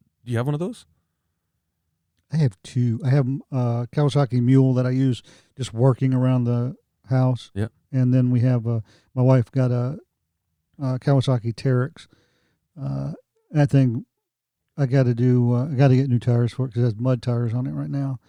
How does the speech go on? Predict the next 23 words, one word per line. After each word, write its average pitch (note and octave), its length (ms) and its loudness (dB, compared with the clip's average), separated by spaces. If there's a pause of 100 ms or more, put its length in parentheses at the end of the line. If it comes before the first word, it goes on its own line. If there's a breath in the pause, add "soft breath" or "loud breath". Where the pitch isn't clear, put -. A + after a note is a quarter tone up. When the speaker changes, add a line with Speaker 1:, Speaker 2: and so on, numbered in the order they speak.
(200)
Speaker 1:
Oh, D2 140 -6
okay. E2+ 320 -8 (120)
Speaker 2:
But, B2 200 -4 (120)
uh, C3+ 360 -6 (420)
that C3 140 -6
thing B2+ 200 2
will A2+ 300 -6 (1400)
outright C3+ 540 -8
fly. A2+ 840 -16
Speaker 1:
Oh, D#2+ 140 -8
I D2+ 140 -4
bet. C#2+ 380 -8 (1160)
Yeah, A2 120 -14
they A#2 100 -10
got B2 180 -8
such B2+ 220 -8
amazing A2+ 380 0
suspension F2+ 520 -8
on E2+ 140 -4
those D#2 180 -6
nowadays D#2 460 -8
too, F2+ 280 -6
hey? F#2 360 -8